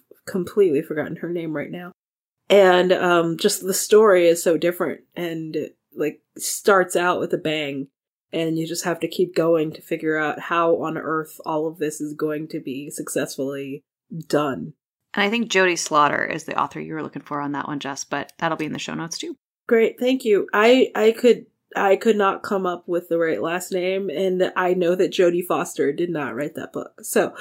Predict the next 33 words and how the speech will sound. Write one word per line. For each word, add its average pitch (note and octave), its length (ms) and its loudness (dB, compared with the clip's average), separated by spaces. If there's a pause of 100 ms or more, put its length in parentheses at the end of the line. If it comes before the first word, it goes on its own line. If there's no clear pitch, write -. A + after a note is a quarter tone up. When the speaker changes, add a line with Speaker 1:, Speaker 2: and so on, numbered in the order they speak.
Speaker 1:
<laughs> - 160 -12 (1300)
Speaker 2:
I F#3+ 180 6
mean, F#3 280 0
but D#3 160 -2
what D#3+ 240 2
if D#3 100 2
she - 220 -2
did? C#3 400 -4 (880)
Speaker 1:
Uh, C4+ 120 8
Speaker 2:
What F#3 140 6
if G#3+ 160 4
Jodie F#3 340 4
Slaughter D#3+ 600 2
and D#3 120 -4
Jodie D#3 260 -4
Fos-, D3+ 280 -6 (160)
have E3+ 160 0
you G#3+ 140 4
ever A#3 160 2
seen G#3+ 260 0
Jodie F#3 260 2
Foster F3+ 360 2
and F3 100 -2
Jodie E3 220 -4
Slaughter D#3+ 320 2
in F3+ 100 0
the D3+ 60 -4
same D3 220 -4
place D3 260 -4
at - 80 -8
the D#3+ 60 -10
same C#3 200 -6
time? D3 240 -6